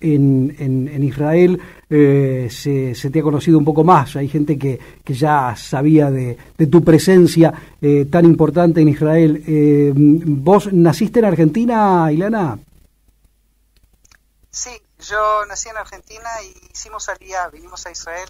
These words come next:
Speaker 2: con mi familia cuando yo tenía seis años y te digo la verdad que, eh, cuando viajé a Argentina en enero para firmar esta nota,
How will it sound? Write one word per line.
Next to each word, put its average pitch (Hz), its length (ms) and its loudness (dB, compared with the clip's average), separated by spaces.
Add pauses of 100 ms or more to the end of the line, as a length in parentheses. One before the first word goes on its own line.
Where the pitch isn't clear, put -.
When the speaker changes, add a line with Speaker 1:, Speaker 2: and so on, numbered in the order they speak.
Speaker 2:
con 165 120 -18
mi 165 60 -20
familia 180 560 -16
cuando 160 220 -18
yo 170 120 -20
tenía 170 280 -18
seis 165 280 -14
años 190 400 -14
y - 60 -20
te 170 140 -20
digo 180 160 -12
la 180 80 -8
verdad 175 280 -6 (120)
que, 165 200 -20 (640)
eh, 151 460 -18
cuando 160 720 -14
viajé 160 220 -12
a 196 40 -6
Argentina 190 400 -16
en 175 80 -16
enero 202 380 -10
para 151 160 -12
firmar - 300 -12
esta 170 200 -16
nota, 185 480 -10